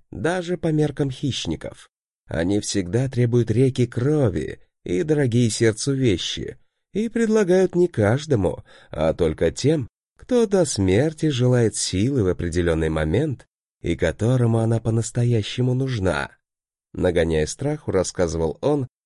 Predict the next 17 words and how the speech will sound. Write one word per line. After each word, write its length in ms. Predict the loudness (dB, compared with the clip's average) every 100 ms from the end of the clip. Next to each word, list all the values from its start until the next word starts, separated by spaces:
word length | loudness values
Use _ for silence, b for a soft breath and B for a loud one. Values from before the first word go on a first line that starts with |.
| _ _
хотя 400 | -2 0 0 0
на 60 | 2
меня 340 | 2 2 0
такое 380 | 0 0 2 2
не 180 | 2 -2
сильно 380 | -2 0 0
действовало. 800 | 0 0 0 -2 -4 -2 -4 -8 -14 _ _ _ _ _ _ -16
Взамен 720 | -10 -6 -4 -2 -2 -2 -2
дают 360 | 0 0 0 0
невероятную 720 | 0 2 2 2 0 0 0
силу, 600 | -2 -2 0 0 -4 -12 B B B
грязную 800 | -6 -2 0 2 2 2 2 2
и 140 | 0
порочную, 760 | -2 0 0 0 -2 -4 -6 -6
конечно, 680 | -4 -2 -4 -6 -10 -12 -18 _ -12
но 360 | -6 -2 -2
невероятную. 1080 | -2 -4 -2 0 0 -2 -6 -10 -12 -12 -16